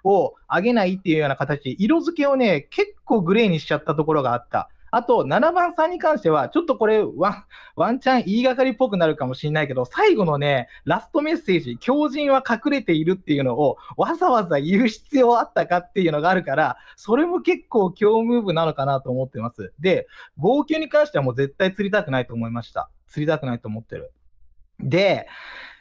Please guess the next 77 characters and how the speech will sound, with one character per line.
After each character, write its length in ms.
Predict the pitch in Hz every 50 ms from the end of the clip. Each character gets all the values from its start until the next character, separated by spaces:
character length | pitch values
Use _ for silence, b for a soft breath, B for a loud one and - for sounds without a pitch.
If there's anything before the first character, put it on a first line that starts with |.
| B
え 100 | - 139
っ 140 | 143 139 -
と 100 | - 156
ね、 300 | 151 156 151 143 139 131 -
こ 140 | 165 156
こ 80 | 156 151
二 200 | 139 143 156 175
番 280 | 180 254 277 285 285 285
が 140 | 285 285
一 340 | 269 262 254 220 - 277 285
を 80 | 240 180
一 120 | 165 160
本 360 | 156 - - 190 196 196 190
釣 160 | 175 180 180 180
り 20 |
で 100 | 175 180
し 80 | 160 -
ょ？ 220 | 180 180 185 185 - 160
で、 140 | 170 185
三 400 | 175 - - 202 240 247 247 254
番 240 | 240 240 240 240 233
が 100 | 226 233
六 240 | 208 202 202 202 240
で 100 | 180 147
し 80 | - 131
ょ？ 200 | 117 117 113 -
で、 80 | 175 170
僕、 260 | 151 185 196 277 240
一 260 | - 190 190 - 320
六 220 | 339 339 330 339
を 60 | 349 302
怪 180 | 285 294 302 302
し 100 | 330 339
ん 60 | 330
で 80 | 247 208
る 120 | 160 147
視 120 | 147 - -
点 180 | 185 190 185
っ 40 | 185
て 100 | - 196
い 20 |
う 60 | 180 160
の 80 | 139
は 100 | 135 127
ず 120 | 117 135 143
っ 20 |
と 160 | - - 208 -
変 120 | - 190
わ 80 | 196 190
り 80 | 196 190
ま 120 | 190 180
せ 140 | 185 185 165
ん。 120 | 131 113 -
六 260 | 139 165 175 175 269
番 220 | 262 294 294 285 277
さ 180 | - 285 285
ん 80 | 277 269
は 220 | 277 285 269 226
二 140 | 160 160 175
周 180 | - - 262 262
目 80 | 269
の 100 | 240 214
時 220 | 170 170 160 - 156
に 80 | 139
占 320 | 135 156 185 208 214 214 214
い 40 |
審 200 | 214 - 226 208
議 80 | 185 147
を 80 | 123 117
つ 140 | - -
け 100 | - 190
な 120 | 180 190 180
か 100 | - 135
っ 80 | - -
た 60 | 120
こ 100 | 120 120
と。 220 | - 117 110 -